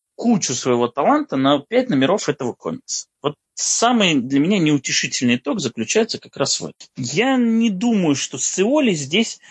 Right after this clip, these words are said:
сделал что-то, что не мог сделать кто-то другой. Ну да, он это сделал мастеровито, он это сделал по-своему. Ну, ну, ну, ну, но ценности это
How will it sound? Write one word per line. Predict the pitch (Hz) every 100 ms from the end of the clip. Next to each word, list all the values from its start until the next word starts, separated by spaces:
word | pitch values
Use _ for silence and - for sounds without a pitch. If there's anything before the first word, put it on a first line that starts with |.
| _ _ _ _ _ -
сделал | 135 - 120 208 233 170
что-то, | - - 302 233
что | - - 202
не | 180
мог | 202 240
сделать | 160 123 185 214 165
кто-то | - - 170 165 120
другой. | 139 120 107 113
Ну | 240
да, | 202 202 202
он | 175 214
это | 165 151
сделал | 117 117 135 185 147
мастеровито, | 131 139 - 117 104 101 107 123
он | 196
это | 175 131
сделал | 113 123 147 -
по-своему. | 123 - - 110 104 98 104
Ну, | 139 196
ну, | 202 208 220
ну, | 185 190 208
ну, | 208 202 214 202 - _ _ _ _ _ _
но | 160
ценности | 170 - 277 262 196 - 160
это | 160 156